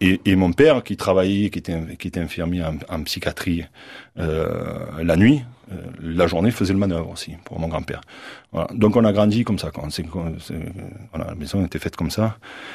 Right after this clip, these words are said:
en y mettant tous, euh, tous notre patte. Et je me dis, moi, des fois, je me dis, mais aujourd'hui, est-ce que moi, j'aurais le courage de faire ça, quoi ? Et très sincèrement, je, j'aurais pas le courage de le faire. J'aurais pas le courage de, de faire ce qu'ils ont fait, quoi.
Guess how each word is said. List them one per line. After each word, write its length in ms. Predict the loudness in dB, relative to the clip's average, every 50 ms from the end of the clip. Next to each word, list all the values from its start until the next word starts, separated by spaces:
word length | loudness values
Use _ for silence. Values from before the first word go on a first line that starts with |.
| -18 -16 -8 -2
en 100 | 2 4
y 80 | 6 6
mettant 260 | 4 4 4 2 2
tous, 260 | 2 -2 -4 -2 -2
euh, 280 | -2 0 0 0 0 0
tous 220 | -2 -4 -2 2 2
notre 200 | 2 2 2 0
patte. 260 | 0 0 -2 -2 -10 -20 -20 -20 -20 -20 -6 _ 4
Et 120 | 4 4
je 100 | 6 6
me 140 | 6 6 6
dis, 140 | 4 2 0
moi, 140 | 0 0
des 100 | 0 0
fois, 220 | 0 0 -2 -2 0
je 100 | 0 0
me 80 | 0
dis, 100 | 2 2
mais 140 | 2 2 2 2
aujourd'hui, 320 | 2 2 4 2 2 0 -2
est-ce 80 | -4
que 60 | 0 2
moi, 140 | 2 2
j'aurais 180 | 2 0 0 -2
le 60 | -2
courage 240 | -2 -2 -4 -2 -2
de 60 | -4
faire 140 | -4 -4 -4
ça, 140 | -6 -8 -10
quoi ? 180 | -12 -14 -18 -18 -20 _ _ _ _ _ _ _ _ _ _ _ _ _ _ _ _ _ _ _ _ _ _ _ _ _ 0
Et 80 | 2
très 140 | 4 4 4
sincèrement, 560 | 4 4 4 6 6 6 6 4 4 2 -2 -8 -18 -20 _ _ _ -14
je, 180 | -8 -6 -4 -4
j'aurais 200 | -2 -2 -2 0
pas 100 | -2 -2
le 40 | -2
courage 260 | -2 -4 -4 -4 -6
de 40 | -12
le 60 | -16
faire. 260 | -16 -16 -16 -18 -18 _ _ _ _ _ _ _ _ _ _ _ _ _ _ _ _ _ _ _ _ _ _ _ _
J'aurais 180 | -2 0 4
pas 100 | 6 6
le 60 | 4 4
courage 240 | 4 2 2 4
de, 220 | 2 2 0 0 0
de 140 | -2 -4 -6
faire 220 | -4 -4 -4 -4
ce 80 | -2 -2
qu'ils 160 | -2 0 0
ont 60 | -2
fait, 160 | -2 -4 -6
quoi. 180 | -6 -8 -14